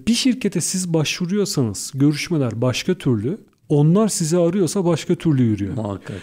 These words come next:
Speaker 1: Ya çünkü bir tanesine diyorsun ki, "Beni alır mısın?" Öbüründe se-, "Buyurun, sizi
Speaker 2: Sizi almak
Speaker 1: alabilir miyiz?"
Speaker 2: istiyoruz.
Speaker 1: Yani, "Almak
Speaker 2: <laughs>
Speaker 1: istiyor-, istiyoruz." diye. Şimdi girişimciler kendi ayağıyla yatırımcının ayağına gittiğinde, çalıştığım organizasyon için söylemiyorum. Ha,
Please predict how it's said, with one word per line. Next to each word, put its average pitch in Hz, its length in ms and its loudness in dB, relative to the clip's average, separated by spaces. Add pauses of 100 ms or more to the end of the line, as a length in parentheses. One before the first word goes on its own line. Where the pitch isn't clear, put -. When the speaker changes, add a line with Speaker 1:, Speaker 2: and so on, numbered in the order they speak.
(200)
Speaker 1:
Ya 214 100 -2
çünkü 190 300 -4
bir 208 100 0
tanesine 220 360 2
diyorsun 233 300 0
ki, 180 140 2
"Beni 202 180 6
alır 208 240 4
mısın?" 202 460 2
Öbüründe 220 340 2
se-, 196 480 -4
"Buyurun, 190 280 2
sizi 175 420 2
Speaker 2:
Sizi 151 260 0
almak 147 220 4
Speaker 1:
alabilir 175 200 4
miyiz?" 151 40 6
Speaker 2:
istiyoruz. 120 360 2
Speaker 1:
Yani, 156 140 0
"Almak 151 280 2
Speaker 2:
<laughs> - 60 0
Speaker 1:
istiyor-, - 380 -4 (540)
istiyoruz." 113 560 0
diye. 185 220 0 (500)
Şimdi 214 280 2
girişimciler 196 640 2
kendi 196 320 2
ayağıyla 202 400 2
yatırımcının 170 580 2
ayağına 170 340 2
gittiğinde, 156 640 -2
çalıştığım 180 540 0
organizasyon 185 680 2
için 190 160 -2
söylemiyorum. 185 520 2
Ha, 143 140 0